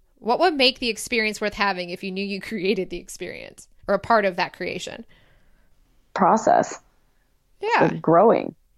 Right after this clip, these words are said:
Speaker 1: The experience. And what makes it more fun for the inner voice, my, we'll ask your inner voice if this is true, is it more fun to be surprised and delighted than to know and expect?
Speaker 2: Surprise. Yeah.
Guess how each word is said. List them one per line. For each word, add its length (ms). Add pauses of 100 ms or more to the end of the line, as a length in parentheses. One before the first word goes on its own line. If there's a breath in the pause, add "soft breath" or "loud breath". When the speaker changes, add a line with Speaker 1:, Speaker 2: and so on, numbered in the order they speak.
(520)
Speaker 1:
The 120
experience. 720 (240)
And 440 (140)
what 240
makes 280
it 220
more 200
fun 340
for 80
the 140
inner 140
voice, 420
my, 320 (320)
we'll 100
ask 260
your 120
inner 160
voice 240
if 80
this 200
is 180
true, 280 (260 loud breath)
is 140
it 140
more 120
fun 220
to 100
be 140
surprised 640
and 100
delighted 640 (500)
than 220
to 160
know 300
and 100
expect? 640 (400)
Speaker 2:
Surprise. 760 (680)
Yeah. 260